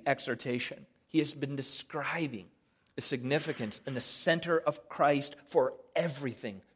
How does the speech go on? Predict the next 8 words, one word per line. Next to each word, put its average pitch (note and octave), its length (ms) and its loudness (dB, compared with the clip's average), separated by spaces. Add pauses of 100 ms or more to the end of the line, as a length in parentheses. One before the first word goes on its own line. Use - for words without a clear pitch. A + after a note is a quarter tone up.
to E3 140 -4
the - 80 -4
church - 500 -2 (840)
throughout C3+ 540 6
the B2+ 180 0
final A#2 420 4
exhortation C#3+ 540 0
here. G2+ 220 -12